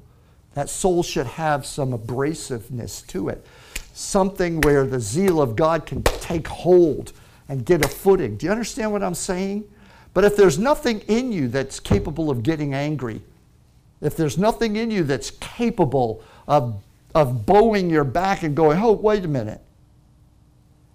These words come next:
If you're just smooth and slick and you just, you just slide around with everybody and e-, everything, it'll be impossible for you to ever be zealous. You'll always sit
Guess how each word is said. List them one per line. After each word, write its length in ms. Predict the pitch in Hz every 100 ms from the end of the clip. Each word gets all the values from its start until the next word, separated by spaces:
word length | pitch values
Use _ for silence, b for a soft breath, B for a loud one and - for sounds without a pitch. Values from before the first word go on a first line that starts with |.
| -
If 180 | 185 196
you're 180 | 277
just 280 | 262 247 233
smooth 380 | - 208 240 208
and 120 | 196
slick 380 | - 220 220 -
and 120 | 165
you 120 | 208
just, 500 | 196 196 - - -
you 120 | 190 208
just 300 | 190 135 -
slide 460 | 175 180 185 180
around 320 | 175 175 180
with 140 | 175 156
everybody 580 | 170 180 160 165 165 160
and 100 | 151
e-, 200 | 165 -
everything, 520 | 170 202 180 123 113 - b b b b b _ _ _ - - _ -
it'll 220 | 220 196
be 180 | 220 202
impossible 680 | - 214 226 247 180 160
for 140 | - 151
you 160 | 156
to 120 | 147 151
ever 200 | 143 139
be 140 | 139
zealous. 640 | 127 165 208 - - - - b b b b
You'll 220 | 208 202 208
always 440 | 240 277 277 220
sit 640 | - - 269 220 180 -